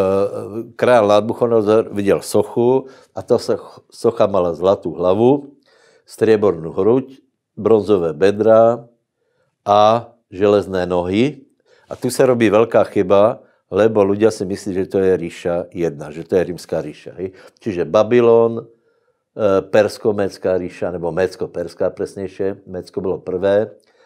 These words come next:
potom Grécko a, eh, Rím a potom Antikristova říša, eh, která má iba pri-, prísť, hej. To, že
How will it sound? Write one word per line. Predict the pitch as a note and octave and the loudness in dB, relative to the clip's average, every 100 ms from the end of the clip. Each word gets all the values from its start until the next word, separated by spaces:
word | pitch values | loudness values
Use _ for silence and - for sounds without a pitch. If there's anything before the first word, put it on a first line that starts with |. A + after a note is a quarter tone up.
| _ - | _ -4
potom | G2+ - F#2+ D#2 - _ _ _ _ _ _ _ | -2 0 -2 -2 -16 _ _ _ _ _ _ _
Grécko | - G#2 G#2+ G#2+ - - A2 B2 - _ - | -4 2 2 2 -2 0 2 2 -2 _ 0
a, | F#2+ G2+ A#2 - _ _ _ _ _ _ - | 2 4 0 -6 _ _ _ _ _ _ -4
eh, | G#2 F#2 | 0 0
Rím | F#2+ F#2+ B2 E3+ D#3+ _ _ _ _ _ _ _ _ _ | 0 0 0 0 -6 _ _ _ _ _ _ _ _ _
a | F2+ | -16
potom | - C3 C3+ C#3 C3 C3 C3 - | 0 0 4 4 4 2 -2 -4
Antikristova | G#2 G#2+ A2 A2+ G#2+ - G2 D2+ - - | -4 -2 -2 -2 -4 0 2 0 -4 -14
říša, | F2 F2+ F2 - G2 A2 E3 E3+ _ _ _ _ _ _ _ _ _ _ _ _ _ _ | -10 -8 -10 0 4 4 2 -4 _ _ _ _ _ _ _ _ _ _ _ _ _ _
eh, | A2 G#2 F#2+ | 2 4 4
která | - - B2 C3 C3 B2 B2 B2+ - | 0 0 4 6 6 6 4 0 -4
má | F#2 G2+ G#2 G#2+ G2+ - | -2 2 2 0 -4 -4
iba | G2+ F#2+ F2+ - - | 0 2 2 -2 -4
pri-, | D#2+ - - | -2 -4 -6
prísť, | F2 D#2+ - - | -4 -4 -6 -18
hej. | D#2 D#2 - _ | -14 -14 -14 _
To, | C#3+ G3 G3 | 4 4 4
že | A2 G#2+ D2 | 4 2 2